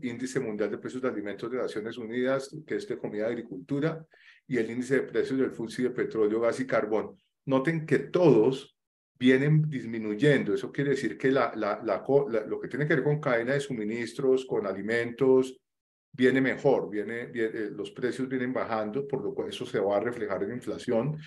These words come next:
salvo que pase algo particular. En algún momento hablábamos de que probablemente, eh, eh,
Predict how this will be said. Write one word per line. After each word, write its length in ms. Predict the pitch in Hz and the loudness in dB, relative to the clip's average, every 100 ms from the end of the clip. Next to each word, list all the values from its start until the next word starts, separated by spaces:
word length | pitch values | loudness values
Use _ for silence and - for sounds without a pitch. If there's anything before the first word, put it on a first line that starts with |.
| - - - | -16 -18 -2
salvo 320 | 117 113 104 | 4 6 6
que 160 | 110 104 | 6 6
pase 320 | 117 113 131 | 8 6 8
algo 240 | 127 139 | 6 6
particular. 640 | 135 117 - - 101 120 139 | 4 4 0 -4 2 4 6
En 120 | 117 | 4
algún 220 | 104 104 | 2 0
momento 320 | 110 107 123 | -2 0 4
hablábamos 480 | 123 120 120 120 117 | 4 4 2 0 0
de 140 | 107 | 0
que 140 | - 98 | 0 -2
probablemente, 960 | 101 95 95 104 113 107 123 120 120 - _ _ _ _ _ - | 0 2 4 4 2 0 0 0 -4 -14 _ _ _ _ _ 2
eh, 840 | 123 104 101 101 98 95 98 104 - | 4 6 4 2 2 2 -2 -4 -8
eh, 1000 | - 107 98 95 92 92 92 95 98 - | -2 0 0 0 0 0 -2 -2 -4 -6